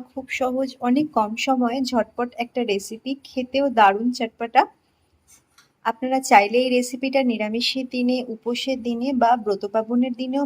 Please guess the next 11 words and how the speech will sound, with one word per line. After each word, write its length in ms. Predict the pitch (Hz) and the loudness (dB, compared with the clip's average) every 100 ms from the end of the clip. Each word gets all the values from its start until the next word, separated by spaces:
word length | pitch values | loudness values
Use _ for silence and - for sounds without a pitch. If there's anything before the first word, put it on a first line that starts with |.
| 240 | 0
বানিয়ে 360 | 208 208 226 262 302 _ _ _ | 0 -2 -4 -4 -6 _ _ _
খেতে 280 | - 269 269 269 | -8 -4 0 2
পারেন। 220 | 254 262 302 _ _ _ _ - | 4 2 -2 _ _ _ _ -4
আজকের 400 | 240 - 277 262 - | -4 -2 -4 -4 -2
এই 80 | 254 240 | -2 0
রেসিপিটা 480 | 220 220 247 254 262 247 | -2 -4 -8 -2 0 0
দেখে 220 | 220 220 269 | -4 -2 -2
ভালো 160 | 262 269 | 0 2
লাগলে 380 | 254 247 247 254 453 - _ _ - | 4 2 2 0 -2 -6 _ _ -10
অবশ্যই 500 | 226 247 247 302 269 269 | -6 -4 0 0 0 0
চ্যানেলটিকে 520 | 214 214 214 226 | -2 -2 -4 0